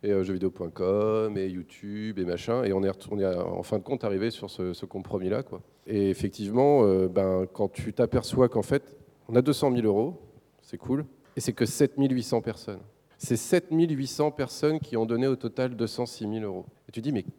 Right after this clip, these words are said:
à quoi ça sert de faire des millions de vues ? T'as besoin de sept mille huit cents gars motivés, en vrai. T'as pas besoin d'avoir, euh, en fin de compte, euh, cent mille personnes de motivées. Bah, bon, effectivement, euh, Chroma, enfin, Crost, avec ce que faisait Karim, qui a beaucoup plu,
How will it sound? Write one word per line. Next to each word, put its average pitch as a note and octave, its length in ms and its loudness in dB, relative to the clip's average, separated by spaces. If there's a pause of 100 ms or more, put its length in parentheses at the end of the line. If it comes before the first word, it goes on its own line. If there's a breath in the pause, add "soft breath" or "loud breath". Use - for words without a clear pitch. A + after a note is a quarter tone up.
à G#2 80 -12
quoi F3+ 200 -6
ça - 120 -12
sert D3+ 240 -10
de G2 80 -14
faire A#2+ 240 -10
des G2 120 -10
millions A2+ 380 -6
de D3+ 60 -8
vues ? G3 200 -12 (240)
T'as C3 100 -2
besoin D3 240 2
de D3+ 80 0
sept - 300 -2
mille F#3 160 -4
huit D#3+ 100 -2
cents D#3+ 160 2
gars F3 160 0
motivés, F3+ 380 -2
en A3+ 100 0
vrai. C3+ 260 -6 (340)
T'as C#3 120 0
pas C4+ 180 4
besoin G3 440 2
d'avoir, F3 600 0
euh, A#2+ 800 2
en A#2 100 0
fin C3 180 -2
de C3 60 -2
compte, G3 400 -2 (560 soft breath)
euh, A#2 240 2 (160)
cent - 260 2
mille F3 180 -2
personnes E3 420 -4
de C3 60 -2
motivées. A2+ 380 -8 (300)
Bah, G2+ 140 -4
bon, A2+ 100 0
effectivement, C3+ 640 0
euh, G#2+ 280 -4
Chroma, C3+ 540 -2
enfin, G2+ 220 -4
Crost, - 480 -6
avec F2+ 260 -6
ce - 80 -20
que G#2 100 -10
faisait F#2+ 160 -4
Karim, A2 300 -2
qui G#2+ 80 -6
a G2 40 -2
beaucoup F2+ 260 -10
plu, E3 320 -6